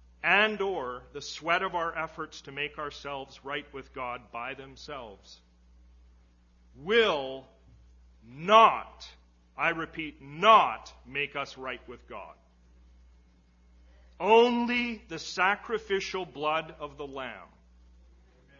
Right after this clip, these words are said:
can do that. And the holy God has graciously provided that sacrificial lamb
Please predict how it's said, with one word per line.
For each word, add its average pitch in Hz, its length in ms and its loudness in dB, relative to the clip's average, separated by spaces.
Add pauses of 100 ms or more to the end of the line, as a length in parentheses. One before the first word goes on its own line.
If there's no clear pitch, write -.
(360)
can 143 200 -10
do 123 180 -14
that. 90 220 -20 (1300)
And 113 120 -16
the 110 60 -14
holy 202 440 0
God 98 380 -10 (1000)
has - 300 -16
graciously 127 840 -12 (960)
provided 127 800 -6
that 107 200 -14
sacrificial 117 760 -14
lamb 110 360 -16